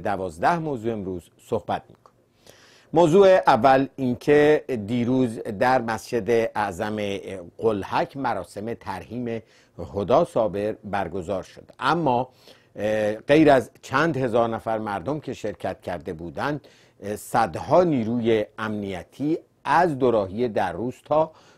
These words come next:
بالاتر از قلحک رو در اشغال خودشون در آورده بودند. اه، فشار آورده بودند که کسی هدا صابر رو شهید اعلام نکنه، از زندانیان سیاسی نام برده نشه. یک نفرم که در جمع، اه،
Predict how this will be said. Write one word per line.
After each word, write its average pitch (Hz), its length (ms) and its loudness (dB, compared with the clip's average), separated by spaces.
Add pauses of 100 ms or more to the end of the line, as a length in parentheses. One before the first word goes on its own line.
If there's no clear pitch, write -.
(100)
بالاتر 104 580 -2
از 156 160 -2
قلحک 95 420 -8
رو 123 100 -8
در 98 300 -6 (120)
اشغال 127 540 0
خودشون 139 420 -6
در 143 140 -2
آورده 135 340 -6
بودند. 123 360 -6 (380)
اه، 107 140 -2
فشار 147 440 4
آورده 123 360 4
بودند 120 460 -2
که 123 280 2 (400)
کسی 131 500 0 (200)
هدا 117 260 2
صابر 110 380 0
رو 107 160 -2
شهید 113 560 -6 (380)
اعلام 113 480 0
نکنه، 127 540 -2
از 113 220 -4
زندانیان 113 720 -4
سیاسی 107 540 -4
نام 113 340 -4
برده 101 260 -4
نشه. 120 300 -6
یک 151 240 0
نفرم 117 380 -4
که 113 120 -10
در 101 160 -6
جمع، 110 240 -8
اه، 107 60 -10